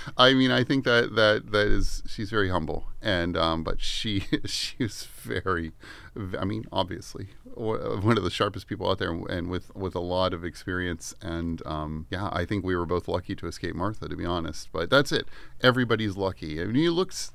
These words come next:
to your left, you look to your right, most of the time on any given question, everyone's trying to buzz, or at least two of you are trying to buzz.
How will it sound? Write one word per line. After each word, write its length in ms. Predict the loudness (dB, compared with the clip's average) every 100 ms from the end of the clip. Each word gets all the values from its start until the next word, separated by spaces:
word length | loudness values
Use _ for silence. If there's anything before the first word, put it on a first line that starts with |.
| -4
to 120 | 0
your 200 | 0 2
left, 260 | 2 0 0
you 80 |
look 140 | -2 -4
to 100 | -4
your 80 | -2
right, 260 | 0 -2 -6 -16 -18 -18 -18 -4
most 400 | 2 2 0 -4
of 40 |
the 60 | -4
time 260 | -2 0 0
on 80 |
any 180 | 0 -2
given 260 | -2 -4 -4
question, 580 | -4 -6 -6 -8 -8 -8
everyone's 400 | -4 -2 -2 -4
trying 220 | -6 -6 -4
to 60 |
buzz, 320 | -6 -8 -8 -2
or 140 | 0
at 100 | 2
least 240 | -2 -4 -4
two 140 | -4
of 100 | -2
you 60 | -8
are 60 |
trying 200 | -6 -6 -6
to 60 |
buzz. 300 | -6 -8 -8